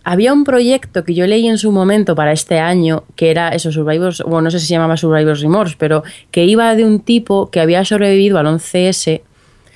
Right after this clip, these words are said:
y que es un síndrome que es, ah, no, vale, es un proyecto, un proyecto de una serie de Stephen King. Bueno, eso, que, que había sobrevivido a,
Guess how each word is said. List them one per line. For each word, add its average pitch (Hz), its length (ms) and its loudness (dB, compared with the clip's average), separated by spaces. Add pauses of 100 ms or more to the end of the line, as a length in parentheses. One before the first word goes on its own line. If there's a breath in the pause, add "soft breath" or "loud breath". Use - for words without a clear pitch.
(220 soft breath)
y 180 140 -2
que 175 160 2
es 175 140 -2
un 190 240 2
síndrome 175 540 2
que 156 300 2
es, 160 180 -2
ah, 202 100 0
no, 240 200 2
vale, 226 140 2
es 220 100 0
un 240 80 0
proyecto, 226 480 -2
un 214 80 2
proyecto 220 300 -2
de 220 60 2
una 202 160 2
serie 202 180 0
de 190 60 2
Stephen 170 380 0
King. 165 300 0 (340 loud breath)
Bueno, 185 260 2
eso, 170 300 0
que, 156 320 0
que 160 80 -2
había 170 220 0
sobrevivido 185 840 2
a, 147 680 -2